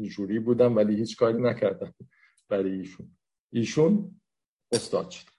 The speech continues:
فرداش رفتم یک شهر دیگه سر بزنم، در یک لابراتوار دیگه.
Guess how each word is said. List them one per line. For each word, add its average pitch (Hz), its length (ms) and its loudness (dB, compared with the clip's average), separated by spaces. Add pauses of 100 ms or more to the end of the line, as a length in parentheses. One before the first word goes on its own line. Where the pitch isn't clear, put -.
(200)
فرداش 127 500 2
رفتم 131 400 0
یک 120 280 -4 (520)
شهر 123 440 2
دیگه 113 340 0
سر 127 280 -4
بزنم، 107 680 -2
در 107 180 0
یک 110 260 2
لابراتوار 107 680 0
دیگه. 117 420 -6